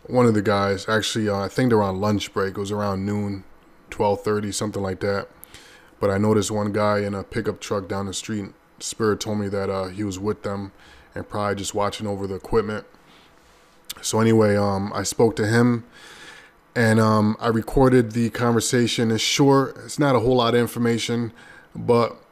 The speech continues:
he did confirm that it's five G that they're installing, and they're moving at a fast pace, and that they're behind schedule. And, um, I kinda approached them in a, like, a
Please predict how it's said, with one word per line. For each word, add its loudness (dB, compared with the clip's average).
he -6
did 0
confirm 0
that -2
it's -6
five 0
G -2
that 0
they're -4
installing, 0
and -10
they're -2
moving -2
at -4
a -10
fast -4
pace, -4
and -2
that 0
they're 0
behind -4
schedule. 0
And, 0
um, 0
I -2
kinda 2
approached 0
them -2
in -4
a, -2
like, -4
a -4